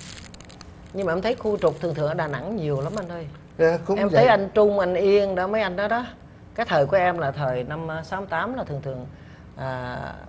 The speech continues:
Speaker 1: đại úy Trung nè, rồi đại úy Yên nè, mấy ông đó là toàn là bay,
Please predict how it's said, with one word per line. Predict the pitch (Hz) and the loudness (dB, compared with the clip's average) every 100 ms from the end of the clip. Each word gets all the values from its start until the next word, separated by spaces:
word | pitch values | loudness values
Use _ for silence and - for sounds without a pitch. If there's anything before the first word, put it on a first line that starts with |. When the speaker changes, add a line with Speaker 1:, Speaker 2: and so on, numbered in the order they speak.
| 117 | -2
Speaker 1:
đại | 131 | 0
úy | 160 185 214 | 2 0 0
Trung | 208 190 196 175 | 0 2 0 -2
nè, | 143 | -2
rồi | 135 135 135 | -2 -2 -2
đại | - | -2
úy | 139 190 | -4 -2
Yên | 214 214 214 208 | 0 4 4 2
nè, | 160 156 | -2 -4
mấy | 170 208 | -4 -4
ông | 190 | 2
đó | 202 | 2
là | 190 131 - | 2 -2 -6
toàn | - 143 | -4 -2
là | 139 | -2
bay, | 147 170 175 | 0 0 0